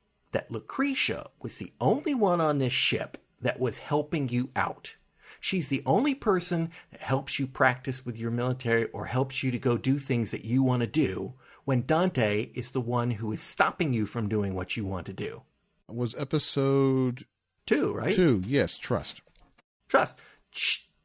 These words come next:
Speaker 1: Lucretia is the only person who seems sympathetic to Percy. You would think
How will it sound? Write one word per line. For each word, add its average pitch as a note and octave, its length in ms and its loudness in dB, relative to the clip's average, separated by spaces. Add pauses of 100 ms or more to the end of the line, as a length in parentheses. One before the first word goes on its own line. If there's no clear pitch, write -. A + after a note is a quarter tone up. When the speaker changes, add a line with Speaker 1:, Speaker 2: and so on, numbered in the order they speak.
(100)
Speaker 1:
Lucretia A#3 600 4
is E3+ 180 0
the G3 120 -2
only G#3+ 400 2
person D#4 400 2
who D#3+ 140 2
seems - 360 -2
sympathetic - 880 0 (400)
to - 180 2
Percy. A2+ 560 0 (300)
You A3+ 160 6
would A3 180 2
think F3+ 580 0